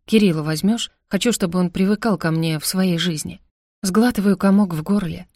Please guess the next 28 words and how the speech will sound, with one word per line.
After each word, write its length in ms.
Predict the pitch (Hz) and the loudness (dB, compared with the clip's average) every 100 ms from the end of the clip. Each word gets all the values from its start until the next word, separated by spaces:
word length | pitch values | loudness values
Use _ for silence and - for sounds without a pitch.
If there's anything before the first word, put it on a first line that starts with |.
| _ | _
Смаргиваю 560 | - 180 180 165 165 | 0 2 2 0 -2
подозрительную 680 | 160 170 160 170 165 165 160 | 0 0 0 0 -2 -2 -2
пелену 360 | 156 175 160 190 | -2 0 2 0
в 100 | 190 | 0
глазах 480 | 175 165 165 160 - _ | -2 -2 -2 -6 -10 _
и 160 | 185 185 | 4 4
делаю 340 | 170 175 165 | 4 0 -2
вдох. 360 | 156 160 - _ _ _ _ _ _ | -4 -8 -10 _ _ _ _ _ _
«Ты 240 | - 196 180 | 0 2 2
уверен, 500 | 175 190 240 202 180 - | 4 4 2 -2 -4 0
Леш?» 420 | 208 185 - - _ _ _ | 2 0 -4 -12 _ _ _
«В 100 | - | -10
чем?» 440 | - 233 240 170 151 - _ | -2 4 4 4 -2 -16 _
Голос 480 | 175 185 190 202 - | 0 2 2 0 -4
слегка 400 | - 185 165 - | -4 -2 -2 -4
ожесточается. 800 | 165 170 - 180 - 160 - - - _ _ | -4 -4 -6 -8 -8 -10 -12 -14 -18 _ _
«Что 200 | - 277 | -4 0
ты 100 | 269 | 2
готов 300 | 233 247 262 | 4 4 2
к 100 | - | 0
переменам?» 640 | - 214 185 180 220 180 - _ _ _ _ | 2 4 4 4 0 -2 -10 _ _ _ _
В 100 | - | -4
трубке 340 | 247 254 208 | -4 -2 -2
тишина, 480 | 196 190 190 202 208 | 0 0 2 2 2
которая 380 | 165 160 165 160 | 0 -2 0 2
давит 340 | 185 196 175 | 2 0 0
на 140 | 180 165 | 0 2
нервы. 460 | 175 185 156 160 | 2 0 -2 -14